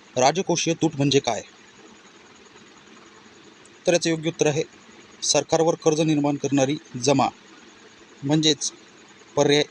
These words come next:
ए हे आपलं योग्य उत्तर राहील. नंतरचा प्रश्न, प्रश्न क्रमांक तीन, पहिली भूविकास बँक कोणत्या राज्यात स्थापन करण्यात आली?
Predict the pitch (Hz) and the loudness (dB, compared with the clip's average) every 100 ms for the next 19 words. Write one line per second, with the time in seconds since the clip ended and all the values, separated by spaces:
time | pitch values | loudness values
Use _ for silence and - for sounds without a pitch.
0 | 165 160 147 - 156 151 160 156 160 156 | 0 0 -2 -4 -2 2 4 4 4 0
1 | - 127 113 107 - - - - - - | 0 -2 -2 -4 -10 -20 -20 -20 -20 -20
2 | - 147 151 175 175 156 - 160 - - | -6 -2 0 0 0 -2 -4 -6 -6 -14
3 | - 156 185 147 143 - - 165 165 - | -6 -2 0 2 2 -2 0 0 0 -8
4 | - - - - - - - 170 156 170 | -20 -20 -20 -20 -20 -20 -2 -2 -2 -8
5 | 190 - 127 113 185 185 160 151 131 127 | -10 -10 -6 0 2 2 2 2 2 0
6 | 127 - - 165 170 180 170 135 127 139 | -2 -14 -6 -2 0 2 0 0 0 0
7 | - - - 139 - 180 151 147 120 107 | -2 -8 -4 -2 0 0 2 2 0 -4